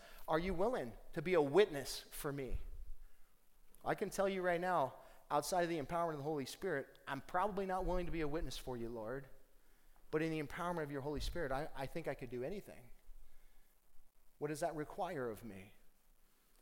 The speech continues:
A yielding of myself to the Holy Spirit. When the Holy Spirit comes upon you, it's not a possession of you. You're totally in control of what you're doing.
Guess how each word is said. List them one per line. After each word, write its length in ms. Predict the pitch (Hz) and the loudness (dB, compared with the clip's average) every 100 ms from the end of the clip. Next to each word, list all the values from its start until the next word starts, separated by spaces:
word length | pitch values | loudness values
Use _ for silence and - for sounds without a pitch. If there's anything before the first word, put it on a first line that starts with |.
| - - - | -20 -18 -8
A 80 | 139 | -6
yielding 540 | 135 170 233 180 117 | -4 -2 -2 -2 -4
of 120 | 113 | -4
myself 520 | 117 110 - 110 104 | -4 -6 -10 -10 -10
to 80 | - | -10
the 100 | 117 | -12
Holy 280 | 113 113 110 | -10 -12 -12
Spirit. 420 | - - 87 110 113 _ _ - _ _ _ _ - - - - _ _ - - - - - - | -14 -16 -18 -20 -20 _ _ -20 _ _ _ _ -20 -20 -20 -20 _ _ -20 -20 -20 -20 -16 -10
When 100 | 147 | -6
the 80 | 165 | -4
Holy 240 | 151 196 | -2 -4
Spirit 320 | 180 - 190 - | -6 -6 -6 -6
comes 220 | 151 143 | -8 -8
upon 400 | 131 - 170 185 | -10 -8 -8 -6
you, 260 | 123 110 117 - _ _ _ - - | -6 -6 -10 -18 _ _ _ -20 -12
it's 180 | - - | -8 -4
not 120 | 185 | -2
a 60 | 165 | -4
possession 680 | - 127 120 156 - 131 | -4 -6 -4 -4 -4 -4
of 220 | 131 185 | -2 -4
you. 380 | 135 95 73 117 - - - - _ _ _ _ - - | -4 -8 -6 -8 -12 -20 -20 -20 _ _ _ _ -20 -14
You're 100 | 160 | -12
totally 400 | - 214 214 202 | -2 0 0 0
in 80 | 170 | -2
control 440 | 151 131 180 180 | -6 -4 -2 0
of 60 | 135 | -2
what 160 | 139 | -4
you're 120 | 127 110 | -6 -6
doing. 520 | 135 185 110 107 | -6 -6 -6 -10